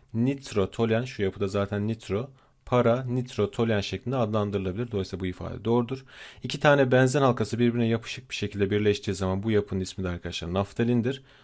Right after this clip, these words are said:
Dolayısıyla bu ifade doğru. Dolayısıyla üçü de doğru, E şıkkı diyebiliriz. Geçtim. Bir diğer soru, bileşiği ile ilgili hangileri doğrudur demiş. Bileşiğe baktığımız zaman arkadaşlar benzen halkasına iki tane metil grubu bağlanmış.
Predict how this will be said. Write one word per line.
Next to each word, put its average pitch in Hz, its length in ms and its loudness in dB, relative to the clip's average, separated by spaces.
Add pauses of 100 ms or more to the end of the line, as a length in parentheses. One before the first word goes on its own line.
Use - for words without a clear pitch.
(120)
Dolayısıyla 104 280 -2
bu 110 60 2
ifade 95 460 0
doğru. 113 280 0
Dolayısıyla 110 400 -2
üçü - 180 -14
de 90 120 -4
doğru, 92 200 -4
E 95 140 -2
şıkkı - 440 -6 (420)
diyebiliriz. 98 600 -4 (120)
Geçtim. 131 440 -2 (800)
Bir 139 100 -4
diğer 170 240 6
soru, 147 340 0
bileşiği 147 480 0
ile 131 240 4
ilgili 127 260 2
hangileri 143 600 0
doğrudur 117 340 6
demiş. 92 300 -2
Bileşiğe 151 380 -2
baktığımız 143 380 -2
zaman 107 220 2
arkadaşlar 98 440 -4
benzen 131 300 2
halkasına 117 420 0
iki 127 220 -6
tane 120 220 0
metil 123 340 4
grubu 90 300 0
bağlanmış. 92 640 2